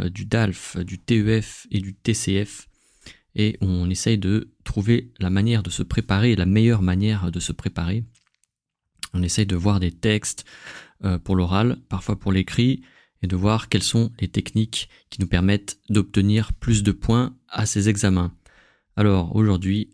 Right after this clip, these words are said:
on va faire un texte, euh, sur le, pour le delf B deux, le niveau B deux, et, euh, c'est un texte, euh, donc, euh, qui s'intitule, euh, «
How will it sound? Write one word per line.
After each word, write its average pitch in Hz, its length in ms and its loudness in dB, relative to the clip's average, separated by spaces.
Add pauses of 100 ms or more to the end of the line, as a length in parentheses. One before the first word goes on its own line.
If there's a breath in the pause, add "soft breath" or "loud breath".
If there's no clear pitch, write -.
(180)
on 95 80 0
va 90 100 0
faire 104 260 0
un 87 80 -4
texte, - 500 -4 (140)
euh, 92 100 -4
sur - 280 -6
le, - 220 -6
pour - 180 -2
le 95 80 2
delf 113 340 -2
B 101 300 0
deux, 113 260 0 (680)
le 95 60 -4
niveau 98 320 2
B 104 180 2
deux, 107 340 0 (680 soft breath)
et, 110 260 4
euh, 90 420 0
c'est - 200 -2
un 90 80 0
texte, - 460 -6
euh, 85 420 -6
donc, 85 380 -8
euh, - 40 -10
qui - 160 -10
s'intitule, 95 760 -4
euh, « 85 180 -2